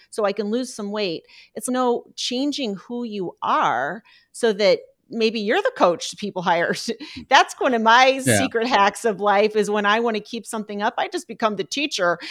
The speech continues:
Speaker 1: and then I get paid to go. That's what I do.
Speaker 2: Yeah, s-, similar to what I did, but, uh, you know, it, it goes a little deeper than that. We, we, some people will set a goal and just not do it.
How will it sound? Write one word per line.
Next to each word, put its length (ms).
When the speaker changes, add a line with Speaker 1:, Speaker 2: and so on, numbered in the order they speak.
Speaker 1:
and 120
then 100
I 80
get 200
paid 340
to 80
go. 520
That's 240
what 140
I 140
do. 280
Speaker 2:
Yeah, 140
s-, 260
similar 380
to 60
what 160
I 100
did, 260
but, 220
uh, 40
you 80
know, 120
it, 160
it 80
goes 220
a 40
little 120
deeper 260
than 120
that. 240
We, 180
we, 120
some 200
people 240
will 100
set 260
a 40
goal 400
and 120
just 160
not 260
do 160
it. 140